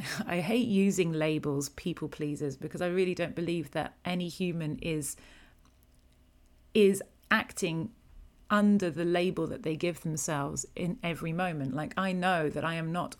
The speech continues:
always a people pleaser, and I have not always been. There, I've been a very rebellious teenager. There are many times where I've said no and absolutely not done the things that I, uh, don't, that I don't want to do. <laughs> But,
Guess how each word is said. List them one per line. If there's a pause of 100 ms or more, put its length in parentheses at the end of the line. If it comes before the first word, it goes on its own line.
always
a
people
pleaser,
and
I
have
not
always
been.
There, (360)
I've
been
a
very
rebellious
teenager. (260)
There
are
many
times
where
I've
said
no
and
absolutely
not
done
the
things
that
I, (560)
uh,
don't,
that
I
don't
want
to
do. (280)
<laughs> (840)
But,